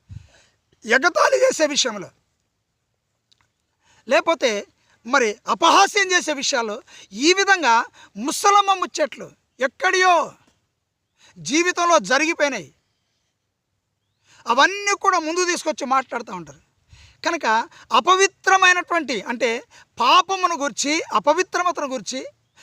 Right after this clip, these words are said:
అన్యాయమును గురించి, అక్రమమును గురించి, లోక సంబంధమైన ఆచారాలు మాట్లాడే ఆ యొక్క ముసలమ్మ ముచ్చట్లకు మనము అపవిత్రమైన ముసలమ్మ ముచ్చట్లను విసర్జించాలి. అంటే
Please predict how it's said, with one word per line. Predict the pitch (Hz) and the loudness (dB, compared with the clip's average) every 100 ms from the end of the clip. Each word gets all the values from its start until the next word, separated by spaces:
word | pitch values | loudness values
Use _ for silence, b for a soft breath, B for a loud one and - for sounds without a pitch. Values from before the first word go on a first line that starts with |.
| B | B
అన్యాయమును | 208 254 320 381 392 359 | -4 0 4 4 2 -2
గురించి, | 320 - 330 | -6 -2 0
అక్రమమును | 247 - 370 370 349 302 | 0 0 -4 -2 -2 -4
గురించి, | 262 - 285 B B | -6 -10 -16 B B
లోక | 202 277 381 370 | 0 2 4 0
సంబంధమైన | - 349 370 359 349 | 0 0 0 0 2
ఆచారాలు | 262 285 349 370 370 339 | 2 2 2 2 2 0
మాట్లాడే | 294 294 - 302 254 196 B B - | 2 0 0 -2 -2 -4 B B -2
ఆ | 226 | 2
యొక్క | 262 - | 2 -2
ముసలమ్మ | 240 247 - 381 392 349 | -6 -4 0 4 4 4
ముచ్చట్లకు | 311 311 330 330 277 220 214 135 _ _ _ _ _ _ _ _ _ - | 0 -4 -6 -6 -6 -6 -10 -10 _ _ _ _ _ _ _ _ _ -4
మనము | 220 302 254 226 311 _ _ _ _ _ _ _ _ - | 0 0 0 -4 -8 _ _ _ _ _ _ _ _ -2
అపవిత్రమైన | - 320 349 370 392 381 381 370 349 | 2 4 2 0 0 4 6 6 4
ముసలమ్మ | 302 - 370 381 370 | 2 0 0 2 2
ముచ్చట్లను | 330 339 339 320 330 302 226 285 _ _ 175 | 0 -4 -4 -2 0 0 -2 -8 _ _ -10
విసర్జించాలి. | 226 - 370 330 277 330 302 254 247 240 170 127 _ _ _ _ _ _ _ _ _ _ _ _ _ 247 | -6 0 0 2 -4 -4 -2 -2 0 -4 -8 -14 _ _ _ _ _ _ _ _ _ _ _ _ _ -10
అంటే | 262 240 | -2 -2